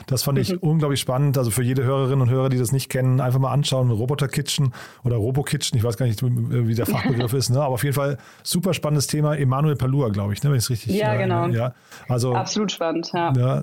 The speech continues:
Speaker 1: da bin ich mal auch auf ein Update. Ich, ist, glaub ich, ein Jahr her, dass wir gesprochen haben. Äh, bin ich mal, oder ein Dreivierteljahr. Äh, sehr gespannt.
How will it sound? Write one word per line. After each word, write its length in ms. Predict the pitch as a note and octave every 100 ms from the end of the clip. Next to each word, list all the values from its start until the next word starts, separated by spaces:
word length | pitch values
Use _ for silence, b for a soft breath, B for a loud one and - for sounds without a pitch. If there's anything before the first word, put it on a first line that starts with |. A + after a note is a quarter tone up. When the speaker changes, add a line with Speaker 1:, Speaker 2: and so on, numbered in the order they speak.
| B2+
Speaker 1:
da 100 | C3+
bin 140 | B2+ D3
ich 100 | B2+
mal 160 | C3+
auch 160 | C#3 C3
auf 140 | B2
ein 80 | C#3
Update. 260 | C#3+ C#3+ A#2
Ich, 140 | A2+
ist, 420 | D#3+ B2 A#2+ C#3
glaub 140 | - B2+
ich, 80 | B2
ein 40 |
Jahr 200 | A#2 B2
her, 120 | C3+
dass 140 | B2+ B2
wir 80 |
gesprochen 380 | A2 - G#2 A2
haben. 260 | G#2+ A2 A2+
Äh, 200 | A2+ A2
bin 120 | A#2+
ich 60 | A2
mal, 140 | B2
oder 160 | A2+ G#2
ein 20 |
Dreivierteljahr. 500 | G#2+ A2 A2 G#2 G#2+ B B B B B
Äh, 280 | A#2 A2 G#2+
sehr 160 | A2
gespannt. 340 | G#2+ - G#2+